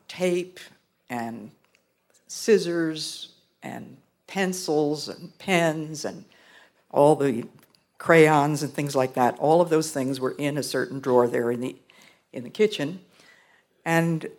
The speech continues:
if we opened that drawer and there wasn't any pencil in there or there wasn't any pair of scissors, then we could be quite sure that it was not because our parents had failed to put them there. It was because we children did. So, "Hey,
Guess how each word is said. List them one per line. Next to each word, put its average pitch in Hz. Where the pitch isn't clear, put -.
if -
we 170
opened 214
that 170
drawer 143
and 147
there 147
wasn't 226
any 208
pencil 190
in 113
there 117
or 151
there 139
wasn't 185
any 160
pair 139
of 120
scissors, 117
then 151
we 165
could 165
be 160
quite 196
sure 131
that 131
it 131
was 139
not 156
because 139
our 127
parents 196
had 120
failed 120
to -
put -
them -
there. -
It -
was -
because 135
we 135
children 127
did. -
So, 120
"Hey, 226